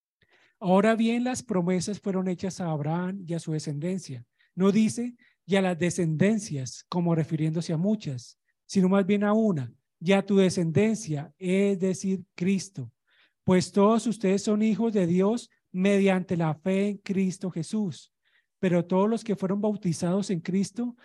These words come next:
de Cristo se han revestido. Y si ustedes son de Cristo, entonces son descendencia de Abraham, herederos según la promesa". Aquí está claro, hermanos.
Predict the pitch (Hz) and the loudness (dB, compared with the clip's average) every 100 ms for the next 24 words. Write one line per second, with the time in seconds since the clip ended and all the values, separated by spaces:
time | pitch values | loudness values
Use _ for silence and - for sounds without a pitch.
0 | _ - 170 175 175 196 226 226 233 208 | _ -4 0 0 0 0 0 0 -2 -2
1 | 180 190 180 156 - 175 156 117 - _ | -2 -2 -2 -4 -4 -2 -2 -4 -12 _
2 | _ _ _ - 180 185 - 196 202 233 | _ _ _ -4 -2 -2 2 2 4 2
3 | 214 220 220 233 226 247 247 - - _ | 0 0 2 2 2 -2 -4 -6 -18 _
4 | 185 180 180 214 208 226 - - 233 226 | -2 0 2 2 2 0 -2 -2 4 4
5 | 240 226 226 - 175 160 175 185 180 190 | 4 2 0 0 -2 0 2 2 -2 -2
6 | 175 147 147 156 190 - 175 165 156 160 | -2 -2 -2 -2 -6 -8 -4 -2 0 0
7 | 175 180 196 - 165 143 165 170 175 165 | 0 -2 -6 -8 -8 -2 0 -2 -4 -6
8 | 160 147 135 135 - _ _ _ _ 180 | -4 -4 -4 -6 -10 _ _ _ _ -10
9 | 156 180 175 170 175 165 165 165 147 131 | -8 -4 -4 -4 -10 -8 -6 -6 -6 -8
10 | 135 120 113 - | -10 -12 -16 -20